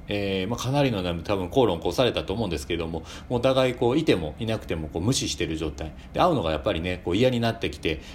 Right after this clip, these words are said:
やっぱり親との関係の話をこう、ずっとしてらっしゃったんですけども、やっぱりね、うーん、自分自身もやっぱりね、そうやって無視することが、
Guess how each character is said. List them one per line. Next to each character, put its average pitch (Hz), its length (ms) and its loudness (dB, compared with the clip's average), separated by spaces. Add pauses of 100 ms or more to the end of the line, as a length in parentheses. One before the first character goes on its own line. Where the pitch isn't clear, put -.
や - 60 -6
っ - 20 -6
ぱ 185 100 4
り 151 40 6
親 151 220 6
と 101 100 0
の 82 80 0
関 113 280 0
係 117 120 0
の 110 80 -2
話 95 280 -2
を 78 60 -2
こ 76 140 -6
う、 82 60 -4
ず 65 100 -6
っ 62 140 -2
と 113 80 -4
し - 80 -6
て 117 80 0
ら 110 80 -2
っ - 20 -8
し - 80 -6
ゃ 113 60 0
っ - 20 -10
た 101 120 -2
ん 87 60 -6
で 87 60 -4
す - 80 -10
け 90 120 -2
ど 87 100 -4
も、 90 100 -4
や 95 60 -2
っ 95 40 -4
ぱ 123 120 -2
り 104 80 -2
ね、 101 180 -4 (300)
う - 20 -6
ー - 20 -4
ん、 117 500 -4 (200)
自 143 140 0
分 170 120 2
自 180 140 0
身 139 60 4
も 113 60 4
や 101 40 6
っ - 40 -4
ぱ 123 100 4
り 110 80 0
ね、 104 60 -4
そ 113 100 2
う - 20 6
や 117 40 0
っ - 20 -2
て 107 80 -2
無 120 100 0
視 117 100 -2
す 123 120 -2
る 113 100 2
こ 127 120 0
と 107 120 4
が、 85 220 0